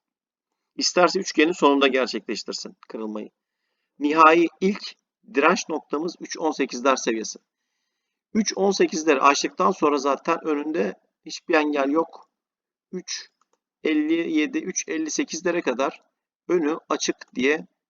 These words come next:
düşünüyorum hissenin. Öncelikle. Aşağıda ise arkadaşlar az önce çizdim. Mor çizgi çok çok kritik. İki yetmişler seviyesi çok kritik.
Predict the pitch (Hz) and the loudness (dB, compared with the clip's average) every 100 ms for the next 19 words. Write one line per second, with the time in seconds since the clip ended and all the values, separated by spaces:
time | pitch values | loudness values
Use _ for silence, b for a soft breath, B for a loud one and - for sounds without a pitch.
0 | - - 139 127 101 - - - - _ | -18 -10 -2 -2 -2 -6 -8 -10 -16 _
1 | _ _ _ _ _ _ _ - 143 113 | _ _ _ _ _ _ _ -6 -4 -2
2 | 107 - - - _ _ _ _ - 131 | -6 -8 -18 -20 _ _ _ _ -2 -2
3 | - 180 208 - 190 170 151 143 - 147 | 0 0 2 0 0 -2 -2 -4 -4 -6
4 | - _ _ _ _ _ _ _ _ _ | -8 _ _ _ _ _ _ _ _ _
5 | _ _ _ - 143 151 160 147 151 120 | _ _ _ -2 0 2 0 -2 -8 -6
6 | 147 131 147 151 143 143 - 156 - 147 | -8 2 2 2 -4 -4 -2 0 -2 -4
7 | 143 - 165 - _ _ _ _ _ _ | -6 -6 -8 -8 _ _ _ _ _ _
8 | _ - - 165 156 143 - 156 151 147 | _ -12 -6 -2 -2 -2 -4 -2 -2 -4
9 | 139 135 - 165 - 120 120 - | -6 -8 -2 -2 -2 -8 -16 -20